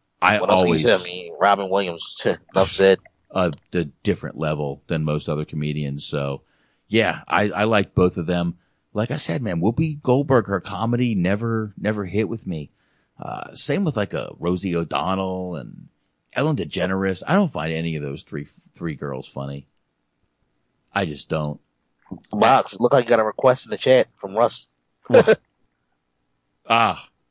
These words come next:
Speaker 1: no, I'm not gonna do, no, I, maybe, maybe, who knows? I don't know. We'll see.
Speaker 2: Hmm.
Speaker 1: Uh, maybe I could just read something and see if people can just, you know,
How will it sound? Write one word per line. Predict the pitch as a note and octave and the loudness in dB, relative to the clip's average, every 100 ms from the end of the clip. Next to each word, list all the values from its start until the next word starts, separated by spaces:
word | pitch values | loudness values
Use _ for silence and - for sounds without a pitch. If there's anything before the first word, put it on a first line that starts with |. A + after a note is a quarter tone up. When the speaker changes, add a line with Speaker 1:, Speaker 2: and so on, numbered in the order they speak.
| _ | _
Speaker 1:
no, | - G2 | -2 2
I'm | F#2 F2+ F2 E2+ | 4 2 0 -2
not | F2 F2 | -2 -2
gonna | F#2 E2+ | -4 -4
do, | E2 D#2+ D#2 _ _ _ | -4 -4 -6 _ _ _
no, | F#2 D#2+ D2 _ | -4 -2 -4 _
I, | - E2+ D#2+ | -6 -4 -6
maybe, | F2 F#2 D#2+ C2+ A#2+ C#3+ | -4 -4 -4 -6 -8 -6
maybe, | E3+ G#2 C#2 C#2+ | -4 -4 -4 0
who | - | 0
knows? | E2+ C2 - | 2 -6 -4
I | G2+ | -4
don't | D#2 | -4
know. | C2 | -2
We'll | F#2+ G#2 | 0 0
see. | - C2+ - _ _ _ | -2 -8 -10 _ _ _
Speaker 2:
Hmm. | A#3 A3 - F#2+ | -8 -4 -2 0
Speaker 1:
Uh, | E2 D#2 D2+ D2 _ _ | 0 -2 -4 -10 _ _
maybe | - F2+ F2+ | -6 -2 -2
I | |
could | E2 | -2
just | E2 D2 | -10 -10
read | D#2+ E2 D2+ | -8 -6 -6
something | E2 D2 D2 D2 | -10 -10 -10 -12
and | D2 D#2+ _ _ | -14 -18 _ _
see | - - D#2+ | -20 -12 -12
if | |
people | - D#2+ D2+ | -10 -10 -10
can | - D2+ | -10 -12
just, | D2+ - | -12 -12
you | D2+ | -12
know, | C2+ | -12